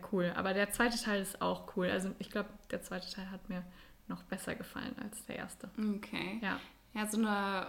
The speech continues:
Speaker 2: Rockstar-Geschichte habe ich eigentlich noch nie gelesen.
Speaker 1: Das war auch meine erste, oder? Ich weiß jetzt. Ah, nee, gar nicht. Ich hatte noch, noch eine andere. Weil das war so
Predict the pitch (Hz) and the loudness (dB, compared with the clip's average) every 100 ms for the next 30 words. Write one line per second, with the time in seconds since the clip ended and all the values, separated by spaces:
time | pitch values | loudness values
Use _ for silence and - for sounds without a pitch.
0 | 190 208 233 - - 233 226 233 233 - | -2 -2 0 0 0 4 6 6 4 2
1 | 233 - 208 208 - - 190 202 - 202 | 0 -2 -2 -2 2 2 2 0 -2 -4
2 | 190 - - - 208 202 190 170 185 175 | -4 -10 -16 -4 0 2 2 -2 -2 -4
3 | 175 - 190 214 226 - - 233 233 214 | -4 -4 -4 -4 -6 -10 -2 0 2 2
4 | 214 190 196 196 202 - 180 233 302 - | 4 2 2 0 0 -2 -2 0 0 -2
5 | - - - - - - - - - - | -14 -20 -20 -20 -20 -20 -20 -20 -20 -20
6 | - - - 196 - 190 - - - 247 | -20 -20 -10 -8 -8 -10 -10 4 10 12
7 | 240 233 208 196 190 - - 202 190 - | 12 12 8 8 4 -4 -4 -4 -4 -2
8 | - - - - 190 196 - 190 190 185 | -2 -2 -8 -4 -2 0 0 2 2 2
9 | 185 180 - - 190 196 196 190 190 | 0 -2 -2 4 4 6 4 6 4